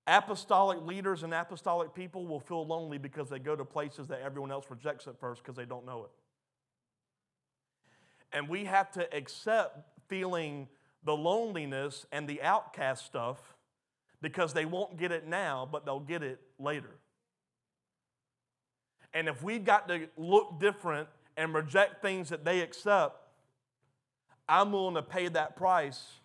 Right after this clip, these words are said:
because when we go into uncharted territory, when we navigate through waters that haven't been navigated through, God's gonna take us to a place where no one else has been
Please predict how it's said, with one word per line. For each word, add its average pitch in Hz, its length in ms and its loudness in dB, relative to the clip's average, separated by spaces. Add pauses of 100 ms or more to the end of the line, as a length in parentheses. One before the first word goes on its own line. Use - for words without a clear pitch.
(560)
because 156 320 0
when 160 120 -6
we 156 80 -6
go 185 220 0
into 170 240 -4
uncharted 170 540 -2
territory, 151 760 -2 (200)
when 147 120 -4
we 143 100 -4
navigate 165 640 0
through 160 180 0
waters 160 480 0
that 143 140 -2
haven't 156 280 -4
been 143 180 -6
navigated 147 640 -4
through, 135 300 -6 (280)
God's 165 280 6
gonna 160 200 -6
take 180 280 -6
us 170 140 -6
to 156 160 -2
a 139 60 0
place 156 320 -4
where 139 80 -8
no 151 140 -4
one 156 140 -4
else 151 200 -6
has 127 120 -14
been 151 360 -4